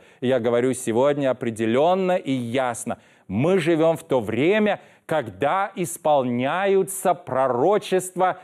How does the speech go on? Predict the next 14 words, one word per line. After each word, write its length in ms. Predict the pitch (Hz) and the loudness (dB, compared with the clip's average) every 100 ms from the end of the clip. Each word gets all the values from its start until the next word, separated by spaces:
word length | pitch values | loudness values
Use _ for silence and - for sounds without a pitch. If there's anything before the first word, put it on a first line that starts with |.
| - | -16
Евангелия 840 | 135 160 131 135 185 196 170 180 175 | -4 -2 0 0 0 0 0 2 2
от 100 | 165 | 0
Матфея 640 | 156 - - 160 180 170 | -2 -4 -2 0 2 2
двадцать 580 | 123 131 156 - 165 147 | 0 0 -2 -2 -6 -6
четвёртой 680 | - 131 104 123 120 117 104 | -6 -6 0 0 0 -2 -2
главы. 440 | 113 107 98 82 _ _ _ | 2 2 2 -4 _ _ _
Шесть 920 | - - - 196 240 - - - - - _ _ - | -12 -8 -2 0 0 -4 -12 -14 -18 -18 _ _ -6
миллионов 800 | 127 165 175 175 190 202 202 - | -2 2 4 4 4 2 -2 -4
человек 580 | - 180 170 139 101 127 | -2 2 4 2 0 0
умирают 580 | 131 147 160 143 120 | 0 0 0 0 -2
ежегодно. 1000 | 120 123 107 110 110 151 226 170 107 80 _ _ _ _ - | -4 -4 -4 -6 0 2 2 0 -4 -4 _ _ _ _ -6
По 80 | 151 | -2
какой 300 | 185 196 147 | 0 0 0
причине? 540 | 131 - 113 90 | -4 -6 -6 -6